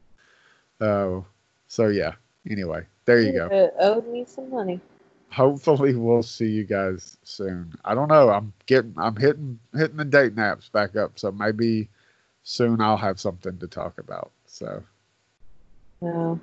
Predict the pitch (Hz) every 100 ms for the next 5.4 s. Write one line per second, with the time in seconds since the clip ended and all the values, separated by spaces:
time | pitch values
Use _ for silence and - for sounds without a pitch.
0 | _ 214 214 185 170 160 156 156 - 156
1 | - 147 - - 143 - - - - -
2 | 165 - _ _ _ _ _ _ - 107
3 | 101 92 - 104 95 95 _ _ _ _
4 | _ _ - 131 139 127 131 123 117 117
5 | 110 113 110